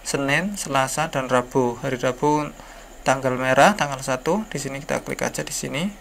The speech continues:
tanggal satu. Kemudian Ctrl A, kita ganti di sini dengan warna hitam.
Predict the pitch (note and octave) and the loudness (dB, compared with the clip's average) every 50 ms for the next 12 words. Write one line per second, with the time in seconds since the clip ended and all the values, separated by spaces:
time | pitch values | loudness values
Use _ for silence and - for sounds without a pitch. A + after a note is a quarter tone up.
0 | - - D#3+ C#3 C3 B2 B2+ C3 C#3 - - - B2+ B2+ - A#2+ B2+ B2+ - - | -14 -12 -10 -6 -6 -6 -6 -6 -8 -8 -6 -6 -6 -4 -4 -6 -8 -8 -12 -18
1 | - - - - - - - - - - - - - - C#3+ C#3 C3+ - C#3+ D3 | -20 -20 -20 -20 -20 -20 -20 -20 -18 -14 -14 -14 -8 -4 -4 0 4 4 4 6
2 | D3+ D3+ D3+ D3 - D3 D3 C#3+ - D#3+ F3 G3+ A#3 - - - - - - - | 6 4 4 4 6 6 6 4 4 4 4 4 2 0 -6 -12 -14 -14 -14 -10
3 | - F3+ - - - C#3+ B2+ B2+ - - D3+ E3 E3 - C#3 - - - C3+ C#3+ | -6 -6 -6 -6 -4 -6 -6 -6 -6 -8 -8 -8 -8 -8 -8 -8 -8 -8 -8 -10
4 | D#3 - C#3 C3 B2 B2 B2+ B2 B2 B2+ B2+ C3+ C#3 C#3 C3 A#2+ B2 A2 A2+ | -10 -10 -8 -8 -6 -4 -2 -2 -2 -2 -2 -4 -4 -4 -6 -4 -4 -4 -6